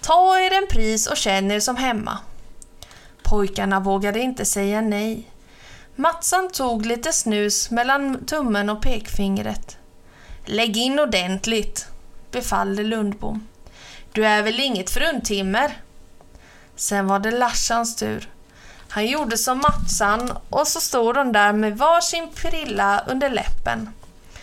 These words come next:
Larsan vände sig om för att spotta. "Ska du spotta ut det dyra finsnuset?" sa Lundbom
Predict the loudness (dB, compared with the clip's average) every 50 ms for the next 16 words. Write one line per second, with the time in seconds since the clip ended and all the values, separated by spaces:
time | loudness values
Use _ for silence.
0 | -20 -20 -18 -18 -18 -16 -8 -2 2 2 2 2 2 2 2 2 2 2 4 4
1 | 2 2 2 2 0 0 0 2 2 2 2 2 0 0 0 0 0 -2 -2 -4
2 | -4 -2 0 0 0 0 0 -2 -6 -6 -6 -8 -12 -18 -20 -20 -20 -20 -20 -20
3 | -20 -20 -20 -20 -14 -10 -8 -6 -4 -2 0 0 2 2 0 -2 -2 0 2 2
4 | 2 2 4 4 4 4 4 4 2 2 0 0 0 0 -2 0 0 0 2 2
5 | 2 2 2 4 2 2 2 2 2 0 2 2 0 0 0 -2 -2 0 0 2
6 | 2 0 0 -4 -8 -10 -10 -8 -4 -2 -2 0 0 0 0 0 0 0 0 2
7 | 2 2 2 2 0